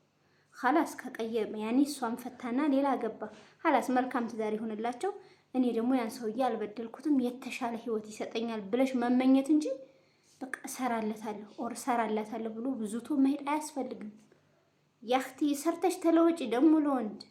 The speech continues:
ሞልቷል። ገብቶሻል አይደለ? መስዋዕትነት የሚከፈልለት ወንድ አለ፣ መስዋዕትነት የማይከፈልለት አለ። ገባሽ? ሀ ብላችሁ ትዳር ስትጀምሩ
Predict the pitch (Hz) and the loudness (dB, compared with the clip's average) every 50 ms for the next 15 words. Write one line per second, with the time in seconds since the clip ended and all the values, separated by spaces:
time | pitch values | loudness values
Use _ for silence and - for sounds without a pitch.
0 | _ _ _ - 269 311 392 415 403 - - 269 - - - - - _ _ _ | _ _ _ -2 2 4 4 4 4 2 0 -2 -2 -2 -6 -18 -20 _ _ _
1 | _ _ _ _ _ _ _ _ _ _ _ _ _ - _ _ _ _ _ - | _ _ _ _ _ _ _ _ _ _ _ _ _ -20 _ _ _ _ _ -12
2 | 226 226 - - - 254 247 262 269 311 339 359 - - - - - _ _ _ | -12 -12 -10 -6 -4 -4 -2 0 0 0 0 0 -2 -4 -8 -14 -18 _ _ _
3 | _ _ _ - 247 285 277 - - - 320 339 330 - 349 302 302 311 339 339 | _ _ _ 2 4 4 4 4 0 0 0 0 4 8 10 10 12 10 10 8
4 | 330 294 285 294 294 - - - 302 - - 302 294 277 269 269 277 294 285 - | 8 6 6 6 6 4 2 -4 -4 -4 -2 -2 0 0 2 2 0 0 0 0
5 | 277 285 294 277 320 311 320 320 339 330 269 262 - - 269 269 269 - 277 269 | 2 4 4 4 2 2 2 4 6 6 6 4 2 -2 -6 -6 -4 -2 0 0
6 | 269 269 269 262 254 262 262 - - 254 - - 262 240 247 214 - 240 214 - | 0 0 -2 -4 -4 -6 -6 -8 -10 -16 -18 -14 -14 -14 -12 -14 -16 -18 -18 -18
7 | 233 220 - _ _ _ _ _ _ _ _ _ _ - 240 226 277 311 302 - | -20 -20 -20 _ _ _ _ _ _ _ _ _ _ -18 -12 -10 -8 -8 -10 -10
8 | _ _ _ _ _ _ _ _ _ _ _ _ _ - 277 294 311 262 269 254 | _ _ _ _ _ _ _ _ _ _ _ _ _ -2 0 0 2 2 2 2
9 | 254 247 254 - - - 214 240 240 247 - 262 214 208 247 254 262 269 262 240 | 0 0 -2 -8 -10 -8 -6 -4 -4 -4 -4 -8 -6 -2 2 6 8 8 8 6